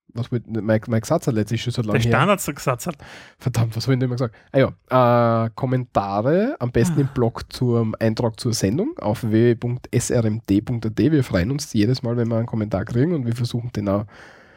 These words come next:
Speaker 1: gleich zu beantworten. Und wenn's irgendwelche Ergänzungen oder so gibt, dann nehmen wir die, wie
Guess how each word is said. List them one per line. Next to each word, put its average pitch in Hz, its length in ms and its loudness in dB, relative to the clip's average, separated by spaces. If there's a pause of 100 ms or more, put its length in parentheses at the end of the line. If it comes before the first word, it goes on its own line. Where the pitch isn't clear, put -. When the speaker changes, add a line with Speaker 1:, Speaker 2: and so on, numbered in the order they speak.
(380)
Speaker 1:
gleich 104 240 2
zu 117 140 0
beantworten. 147 640 0
Und - 500 -4 (180)
wenn's 104 320 0
irgendwelche 110 340 0
Ergänzungen 117 680 0
oder 113 160 2
so 117 140 -6
gibt, 113 260 -4
dann 107 320 -4
nehmen 98 220 0
wir 101 80 0
die, 98 240 2
wie 101 100 0